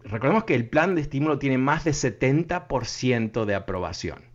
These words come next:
¿no? O sea, es lo más bipartidario en el país, <laughs> básicamente.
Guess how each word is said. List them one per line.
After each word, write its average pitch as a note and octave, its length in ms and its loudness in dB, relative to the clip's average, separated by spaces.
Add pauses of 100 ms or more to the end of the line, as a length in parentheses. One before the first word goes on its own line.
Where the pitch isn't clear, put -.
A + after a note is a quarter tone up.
¿no? G#2 200 -8
O G2+ 80 -8
sea, A2+ 140 -2
es F3 380 0
lo B2+ 180 8
más F#3+ 260 8
bipartidario D3+ 1080 2
en C3+ 80 2
el A#2 180 -2
país, G2+ 580 -2
<laughs> C#3+ 60 -8
básicamente. A#2 920 -4